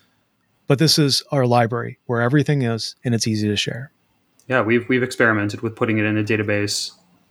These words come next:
Speaker 2: as well, 'cause, you know, now
Speaker 1: Oh, that's
Speaker 2: database
Speaker 1: cool.
Speaker 2: products are, are a lot easier to,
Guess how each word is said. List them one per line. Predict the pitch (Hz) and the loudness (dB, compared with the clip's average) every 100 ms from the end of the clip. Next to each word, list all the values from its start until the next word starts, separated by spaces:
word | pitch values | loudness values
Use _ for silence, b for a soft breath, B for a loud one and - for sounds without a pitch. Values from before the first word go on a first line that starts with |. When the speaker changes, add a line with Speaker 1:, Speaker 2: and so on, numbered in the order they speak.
| - | -4
Speaker 2:
as | 110 | 0
well, | 117 107 101 | 4 2 2
'cause, | 120 104 | -2 -2
you | 110 | 0
know, | 107 | 0
now | 113 | 2
Speaker 1:
Oh, | |
that's | 107 110 120 | 2 4 4
Speaker 2:
database | 113 | 2
Speaker 1:
cool. | 117 | 0
Speaker 2:
products | 110 104 - | 0 0 -4
are, | 107 101 | -2 0
are | 113 | 2
a | 110 | 2
lot | 104 117 | 2 0
easier | 113 110 101 | 0 0 0
to, | 104 113 104 101 | 0 2 2 0